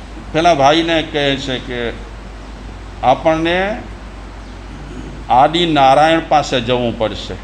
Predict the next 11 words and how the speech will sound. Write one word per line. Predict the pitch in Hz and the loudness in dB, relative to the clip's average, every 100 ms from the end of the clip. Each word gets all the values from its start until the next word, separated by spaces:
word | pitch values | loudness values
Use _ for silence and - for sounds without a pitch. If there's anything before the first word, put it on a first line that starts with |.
| - - - - - - - - - - | -14 -16 -16 -16 -16 -16 -16 -16 -16 2
આદિ | 127 139 151 | 4 6 4
નારાયણ | 156 165 156 127 156 | 4 4 6 4 0
એટલે | 220 240 | 0 0
ભગવાન, | 196 208 208 165 131 | 2 2 4 4 4
માની | 147 165 180 | 4 2 -2
લો | 185 | -4
ને, | 185 127 - - - - - - - - - | -4 -10 -14 -16 -16 -14 -16 -16 -16 -14 2
વાર્તા | 143 214 - 170 | 4 4 2 0
છે | 127 123 | 0 -2
આ | 104 | -2
તો. | 92 95 | -2 -8